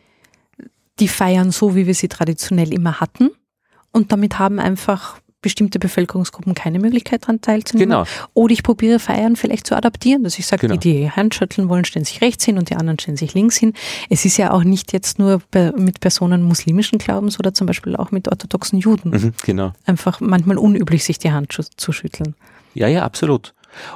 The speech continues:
Speaker 2: Nur sind die, die halt nicht in unserer Schule.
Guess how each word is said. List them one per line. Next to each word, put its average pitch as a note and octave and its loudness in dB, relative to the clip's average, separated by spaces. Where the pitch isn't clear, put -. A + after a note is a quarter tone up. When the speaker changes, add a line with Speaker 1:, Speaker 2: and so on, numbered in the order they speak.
Speaker 2:
Nur C#3+ 4
sind C#3+ 0
die, C#3+ 0
die B2 0
halt C3 0
nicht C#3 -6
in C#3+ -2
unserer A#2+ -2
Schule. G#2 -4